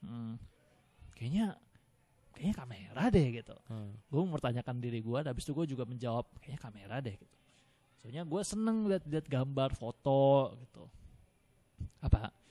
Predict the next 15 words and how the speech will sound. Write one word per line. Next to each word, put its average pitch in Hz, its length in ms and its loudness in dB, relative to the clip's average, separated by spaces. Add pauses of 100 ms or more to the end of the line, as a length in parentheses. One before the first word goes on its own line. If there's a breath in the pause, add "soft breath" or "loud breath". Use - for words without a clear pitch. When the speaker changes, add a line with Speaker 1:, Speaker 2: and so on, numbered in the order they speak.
(240 soft breath)
Speaker 1:
Ya 135 180 8
pokoknya 131 300 4
gitu. 117 280 -4
Sempat 185 300 4
gua 165 140 6
juga 147 360 6
sempat 143 300 -2
kepincut 139 380 -4
dengan 131 360 -2
editing 143 880 4 (120)
gitu 113 240 -10
kan, 117 180 -6
karena 127 320 -4 (460 loud breath)
waktu 123 220 -6
itu 147 200 -4